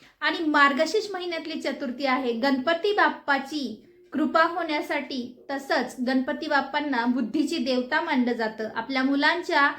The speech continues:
बुद्धीच्या सर्वांगीण विकासासाठी जरी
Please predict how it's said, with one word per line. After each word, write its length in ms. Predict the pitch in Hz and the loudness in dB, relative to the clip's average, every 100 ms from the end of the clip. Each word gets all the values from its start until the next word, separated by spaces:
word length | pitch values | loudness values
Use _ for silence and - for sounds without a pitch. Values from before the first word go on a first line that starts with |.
| - _ 262 | -12 _ -4
बुद्धीच्या 580 | 262 240 349 349 302 | -2 4 4 4 2
सर्वांगीण 840 | - 320 294 311 330 302 359 427 392 | 0 -2 2 4 2 0 -2 -2 -4
विकासासाठी 1040 | 339 330 320 330 311 294 285 277 220 202 | -4 -4 -2 -2 -2 -6 -6 -10 -10 -4
जरी 280 | 247 262 | 0 0